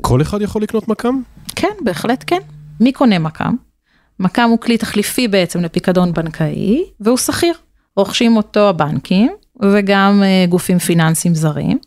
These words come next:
Speaker 2: והציבור בישראל רוכש אותו באמצעות הגופים המוסדיים, זה יכול להיות קרנות פנסיה, חברות ביטוח, קופות גמל, קרנות השתלמות, ובעיקר באמצעות קרנות הנאמנות. לדוגמה,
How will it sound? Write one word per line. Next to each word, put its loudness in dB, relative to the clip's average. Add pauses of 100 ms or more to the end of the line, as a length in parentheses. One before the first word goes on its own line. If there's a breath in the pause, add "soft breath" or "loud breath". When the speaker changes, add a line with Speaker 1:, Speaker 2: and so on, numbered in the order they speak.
(140)
Speaker 2:
והציבור 0
בישראל 0 (240)
רוכש 0
אותו 0
באמצעות 0
הגופים 0
המוסדיים, 2
זה -2
יכול -2
להיות -4 (280 loud breath)
קרנות 0
פנסיה, 0
חברות -2
ביטוח, 0
קופות -6
גמל, 2 (520 soft breath)
קרנות 2
השתלמות, -2 (400 soft breath)
ובעיקר 0 (120)
באמצעות 0
קרנות 0
הנאמנות. 2 (500 soft breath)
לדוגמה, 2